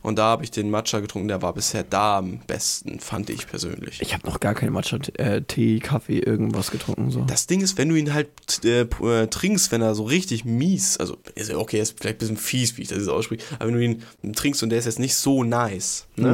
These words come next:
Speaker 2: Mhm.
Speaker 1: Ähm, dann kann er so leicht fischig schmecken. Und, ähm, der kann so eine fischige Note mit reinbekommen. Und den einen oder anderen stört's null. Aber dann gibt's so Menschen wie mich, die so keinen Fisch mögen. Als
Speaker 2: Ja.
Speaker 1: Hamburger natürlich komisch, aber ich kenn auch, ich,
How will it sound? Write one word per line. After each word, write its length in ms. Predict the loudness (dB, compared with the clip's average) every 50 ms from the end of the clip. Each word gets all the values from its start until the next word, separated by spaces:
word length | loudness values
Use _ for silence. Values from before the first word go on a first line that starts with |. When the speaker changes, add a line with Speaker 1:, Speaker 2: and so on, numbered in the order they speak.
| 4
Speaker 2:
Mhm. 80 | 4 2 -2 -6 -12 -20 -20 -20 -20 _ _ _ -8 -4
Speaker 1:
Ähm, 340 | -2 -2 0 0 0 -2 0
dann 160 | 0 -2 -2
kann 240 | 0 -2 0 0 2
er 80 | 2 2
so 120 | 2 0
leicht 220 | 0 0 -2 -4
fischig 400 | -6 -4 -2 0 0 0 0 0
schmecken. 400 | 0 -2 -2 -4 -6 -8 -10 -14 -18 _ _ _ _ _ _ -20 -20 -20 -20 -18 -12 -12 -10 -10 -12 -16 -8 _
Und, 480 | 2 2 4 4 4 4 2 2 0 0
ähm, 400 | 0 0 2 2 2 2 0 0
der 80 | 0 -2
kann 160 | -2 -2 0
so 60 | 0
eine 100 | 0 0
fischige 400 | -2 -2 -2 -2 -2 0 0 0
Note 220 | 0 0 0 0 -2
mit 100 | -2 -2
reinbekommen. 360 | -2 -2 -2 -4 -4 -6 -6 -10 -16 -18 -18 -16 -6
Und 280 | -2 -2 -2 -2 0 0
den 140 | 0 2
einen 200 | 2 4 4 4
oder 120 | 4 4 4
anderen 200 | 4 4 2 2
stört's 400 | 2 2 2 0 0 0 -4 -4
null. 420 | -2 0 2 2 4 2 2 0 -4 -10 _ _ _ _ _ _ -8 _ 0
Aber 160 | 2 2 2
dann 100 | 2 2
gibt's 140 | 0 0 0
so 80 | 2
Menschen 360 | 2 2 2 0 -2 -2 -2 -2
wie 80 | 0
mich, 300 | 2 4 4 4 2 0
die 120 | -4 -6 -6
so 100 | -6 -6
keinen 240 | -6 -6 -6 -6 -4
Fisch 300 | -4 -4 -2 0 0 2
mögen. 480 | 2 4 4 4 2 0 -2 -4 -6 -8 -14 -12 -10
Als 200 | -6 -4 -2 0
Speaker 2:
Ja. 80 | 2 2
Speaker 1:
Hamburger 340 | 2 4 4 2 2 2 0
natürlich 340 | 0 -4 -6 -8 -10 -10
komisch, 440 | -6 -2 -2 0 0 0 0 -2 -2
aber 140 | -2 -4 -4
ich 120 | -4 -6
kenn 220 | -4 -2 -2 -2 -2
auch, 200 | -4 -6 -8 -10 -12 -12 -12 -12 -10 -8
ich, 180 | -8 -8 -8